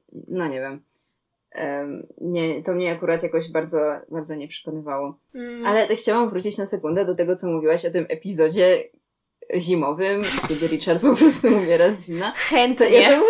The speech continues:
Speaker 1: taki, to ja się z tobą nie zgodzę, bo ja po prostu uwielbiałam ten fragment. To było takie śmieszne, on po prostu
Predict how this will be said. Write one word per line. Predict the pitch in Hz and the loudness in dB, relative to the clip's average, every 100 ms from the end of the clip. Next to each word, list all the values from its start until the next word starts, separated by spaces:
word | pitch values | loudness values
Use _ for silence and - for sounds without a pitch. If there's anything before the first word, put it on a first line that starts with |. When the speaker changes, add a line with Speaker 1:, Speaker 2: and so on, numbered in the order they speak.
| 466 | 6
Speaker 1:
taki, | 392 - 311 349 359 302 - | 4 8 10 10 8 0 -2
to | 254 349 311 277 | 4 4 4 4
ja | 240 | 4
się | 233 | 6
z | 359 | 4
tobą | 294 247 254 | 4 4 4
nie | 277 254 | 4 2
zgodzę, | 208 220 180 175 | 0 2 4 2
bo | 190 | -2
ja | 175 208 | 0 0
po | 240 | -2
prostu | 208 226 - 208 | -6 -8 -8 -6
uwielbiałam | 208 185 220 214 170 165 180 180 | -4 0 0 2 0 0 -4 -2
ten | 196 262 | -2 -2
fragment. | 226 214 180 156 156 160 - - - | -2 -2 -2 -6 -10 -12 -20 -20 -10
To | 196 | -2
było | 247 | 0
takie | 285 277 285 | 0 0 0
śmieszne, | 285 202 196 233 175 170 | -2 -2 -4 -2 -2 -2
on | |
po | 180 | -6
prostu | 185 196 208 | -6 -6 -2